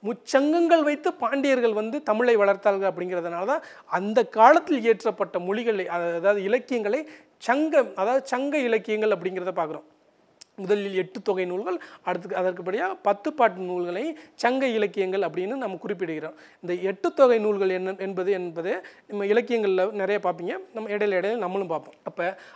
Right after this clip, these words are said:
அச்சங்கங்களில் தமிழ் புலவர்கள் இருந்து தமிழ் ஆய்வு செய்வதா-, செய்ததாகவும் தமிழில் பல்வேறு செய்யுள்களை இயற்றியதாகவும் சங்க இலக்கியங்களில்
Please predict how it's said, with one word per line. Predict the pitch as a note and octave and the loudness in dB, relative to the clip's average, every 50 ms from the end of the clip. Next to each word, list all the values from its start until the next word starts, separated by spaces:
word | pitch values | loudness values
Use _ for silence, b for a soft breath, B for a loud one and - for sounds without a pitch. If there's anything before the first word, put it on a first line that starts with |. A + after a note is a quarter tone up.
| B B | B B
அச்சங்கங்களில் | - G#3+ G#3+ - - B3 A#3+ C#4 D4+ C#4+ C4 C4 B3 C#4 C4+ | -2 -2 -2 0 2 2 2 2 0 0 2 0 0 0 -2
தமிழ் | - A3 A3 D#4 E4 - | 0 0 2 2 2 2
புலவர்கள் | - C#4 B3+ A#3 A3 G#3 G#3 G3+ | 4 6 6 6 6 4 4 2
இருந்து | G3+ G3 - F#3+ G#3+ C#4 - | 2 2 2 0 -2 -2 -2
தமிழ் | - A3 G#3 A#3 D#4 E4 | -2 -2 -2 0 2 4
ஆய்வு | D4+ C#4 C4 A#3 A3 G#3 - | 4 4 4 2 -2 -4 -4
செய்வதா-, | G3+ G3 G3+ G3 F3+ F#3+ F3+ F3+ F3 E3+ - | -2 -2 -2 -2 0 -2 -2 -2 -4 -6 -4
செய்ததாகவும் | G#3+ A3 B3 A#3 A#3+ A#3 G3+ F#3+ F3 E3 E3+ D#3+ D#3 E3 F#3+ B3 B3 b b b b b b b | -4 -2 0 2 2 4 4 4 2 2 0 -4 -6 -8 -10 -12 -14 b b b b b b b
தமிழில் | - G#3 A#3 D#4 E4+ E4 D#4+ D4 C#4 - - | 0 2 4 4 4 4 4 2 0 0 2
பல்வேறு | G#3+ G#3 B3+ C4+ D4+ D#4+ D#4 C#4+ C4 G#3 | 4 4 4 4 4 4 4 2 2 -2
செய்யுள்களை | - C4 C4 C#4 D#4+ D#4 C4+ C#4 B3+ A#3+ G#3+ A3+ | -2 -2 0 0 2 2 4 4 4 4 4 2
இயற்றியதாகவும் | A3+ A3 - A3+ G#3+ G#3 G3 G3+ C#4 D#4+ | 2 2 2 2 4 4 4 2 0 -4
சங்க | - - B3 C4 C4+ C#4 | -2 -2 -2 0 0 0
இலக்கியங்களில் | C4 B3 A#3 A3 F#3 G3+ G3+ F#3+ F#3 F#3 F#3 F#3 G#3+ C#4+ F4+ F4 | 2 2 2 0 0 -2 -4 -4 -4 -4 -4 -4 -4 -6 -6 -8